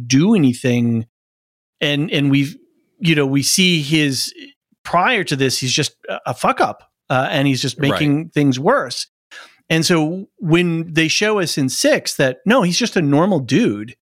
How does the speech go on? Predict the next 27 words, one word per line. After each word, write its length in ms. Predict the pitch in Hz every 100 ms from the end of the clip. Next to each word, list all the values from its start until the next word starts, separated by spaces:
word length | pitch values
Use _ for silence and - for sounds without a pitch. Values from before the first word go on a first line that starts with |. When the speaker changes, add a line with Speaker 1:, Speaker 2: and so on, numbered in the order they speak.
| _ _ _ _ -
Speaker 2:
Yeah. 260 | 120 90 82 _ _ -
Speaker 1:
Who's, 360 | 139 156 -
Speaker 2:
He, 140 | 135 151
he's 260 | 135 147
Speaker 1:
you 40 | 127
Speaker 2:
going 140 | 135
Speaker 1:
know, 60 | 135
Speaker 2:
through 80 | 120
a 20 |
Speaker 1:
like 60 | 110
Speaker 2:
rough 160 | 101
patch 280 | 101 92 -
at, 180 | 92 -
in 120 | 92
season 300 | - 90 90
one. 240 | 87 87 104 _ _ _ _ -
Speaker 1:
Yeah. 360 | 233 143 120 -
W-, 260 | 165 185
but 280 | 180 170 190
in 300 | 247 233 170
six, 320 | - 285 311 226
it, 200 | 170 156
you 100 | 170
know, 160 | 156 143
however, 400 | 160 165 156 151 151 175
wh-, 40 |
however 300 | 131 147 143